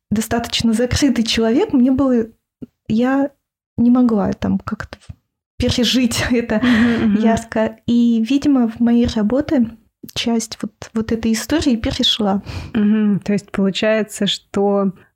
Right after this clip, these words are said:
Speaker 2: э, хотя это героини русских сказок, но это героини, объединённые какой-то одной линией сюжетной, да, и та же линия, которая перешла, собственно, из истории бабушки, то есть она продолжается.
Speaker 1: Да.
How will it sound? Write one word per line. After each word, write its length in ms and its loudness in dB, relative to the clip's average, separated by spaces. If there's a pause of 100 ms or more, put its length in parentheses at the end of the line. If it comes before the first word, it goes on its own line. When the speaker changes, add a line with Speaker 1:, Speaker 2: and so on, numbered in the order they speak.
(100)
Speaker 2:
э, 320 0
хотя 380 -2
это 200 0
героини 800 0
русских 440 -4
сказок, 540 -2
но 100 0
это 520 0
героини, 640 0
объединённые 760 0
какой-то 600 -2
одной 500 0
линией 540 2
сюжетной, 580 -2
да, 320 0 (720)
и 220 0
та 180 0
же 140 0
линия, 380 0
которая 340 -2
перешла, 760 0
собственно, 440 -4
из 100 -2
истории 380 -2
бабушки, 560 0
то 160 -4
есть 200 -6
она 360 0
продолжается. 1000 -2 (280)
Speaker 1:
Да. 360 0